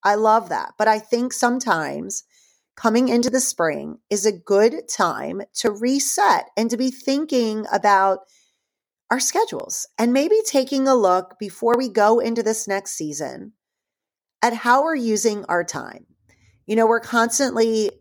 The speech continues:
living in this society that tells us not to be late and make sure we're on time, you know, and,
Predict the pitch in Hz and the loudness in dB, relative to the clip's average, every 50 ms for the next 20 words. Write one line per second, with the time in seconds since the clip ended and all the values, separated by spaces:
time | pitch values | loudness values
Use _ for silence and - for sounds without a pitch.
0 | _ _ _ _ _ _ - - 220 214 208 214 220 220 247 233 214 196 185 180 | _ _ _ _ _ _ -4 -2 -2 2 2 2 2 2 2 0 0 -2 -2 -2
1 | 180 180 - 190 180 - - 185 185 190 202 196 175 170 165 160 156 151 - - | -4 -4 -4 -6 -4 0 2 4 4 4 4 2 0 -2 -4 -4 -6 -6 -8 -8
2 | - 165 175 165 160 - - - - 196 185 185 175 170 156 - 165 156 151 165 | -2 0 2 2 0 -2 -4 -2 2 2 2 2 0 -4 -6 -6 -4 -2 -2 -2
3 | 175 - 247 220 254 254 233 208 185 180 185 185 180 185 175 156 156 160 165 160 | -2 -2 -2 0 0 0 2 2 2 4 4 4 2 2 0 -2 -4 -6 -8 -6
4 | - - 196 196 196 208 208 214 214 226 233 233 - - 180 156 156 156 156 156 | -6 -2 -2 0 0 0 2 2 2 2 0 -2 -2 -2 -2 0 0 0 -2 -2
5 | 151 160 156 160 165 165 175 180 180 175 175 180 160 147 - | -4 -6 -6 -4 -2 2 4 4 6 6 4 2 0 -2 -8